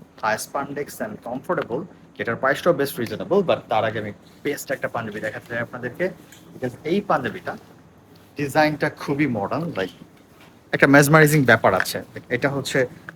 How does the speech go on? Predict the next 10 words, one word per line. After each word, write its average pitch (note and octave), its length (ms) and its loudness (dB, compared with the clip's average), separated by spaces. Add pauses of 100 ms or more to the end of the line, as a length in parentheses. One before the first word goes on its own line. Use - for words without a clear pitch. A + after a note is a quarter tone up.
(140)
থ্রি E3+ 200 0
ডি E3+ 140 0
টাইপের D3+ 280 4
একটা D3+ 120 -2 (140)
ইফেক্ট C#3 380 2
দিবে, C3 220 -4 (400)
blended C3 420 0 (100)
with A#2 140 -6 (140)
high C3 260 2
quality C#3 360 -2